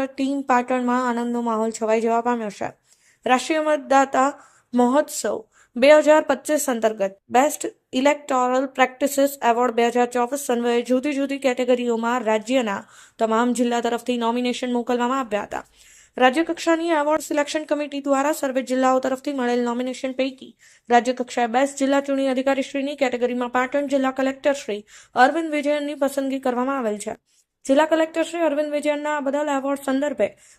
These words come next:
ખુશી સાથે જણાવતા આ એવોર્ડ જિલ્લા વહીવટીતંત્રની સમગ્ર ટીમ પાટણને અર્પણ કર્યો હતો. પચીસ જાન્યુઆરી સમગ્ર દેશમાં રાષ્ટ્રીય મતદાતા દિવસ તરીકે મનાવવામાં આવે છે,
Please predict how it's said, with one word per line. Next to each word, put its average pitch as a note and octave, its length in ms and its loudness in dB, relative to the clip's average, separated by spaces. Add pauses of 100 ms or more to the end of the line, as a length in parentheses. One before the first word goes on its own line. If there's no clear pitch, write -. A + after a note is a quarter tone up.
ખુશી E4+ 280 0
સાથે D4+ 300 -2
જણાવતા C#4+ 420 -2
આ C#4 140 0
એવોર્ડ C#4 300 -4
જિલ્લા C4 260 2
વહીવટીતંત્રની C4 800 -2
સમગ્ર B3 360 -6
ટીમ B3+ 280 -4 (100)
પાટણને B3+ 520 -2 (340)
અર્પણ A3+ 400 2
કર્યો B3 240 2
હતો. - 160 -10 (400)
પચીસ A#3+ 400 4
જાન્યુઆરી A#3 440 2
સમગ્ર A3 340 -2
દેશમાં C4 520 -2
રાષ્ટ્રીય B3+ 420 -2
મતદાતા B3 500 0 (140)
દિવસ B3 300 -2
તરીકે B3 380 -2
મનાવવામાં A#3 420 -2
આવે A3 120 -4
છે, - 160 -10